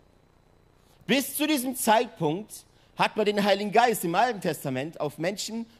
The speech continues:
kommen sehen, die dadurch befähigt wurden und dann wieder gehen.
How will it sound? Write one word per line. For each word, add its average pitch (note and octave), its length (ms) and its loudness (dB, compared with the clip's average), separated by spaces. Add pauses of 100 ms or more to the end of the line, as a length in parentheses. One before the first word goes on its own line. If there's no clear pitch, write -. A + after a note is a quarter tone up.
(120)
kommen F#3 340 4
sehen, F#3+ 480 2 (420)
die D3+ 80 -8
dadurch D#3+ 280 0
befähigt E3+ 520 -4
wurden G3 300 -2
und C#3+ 160 -12
dann C#3 180 -8
wieder C#3 140 -10
gehen. B2 300 -12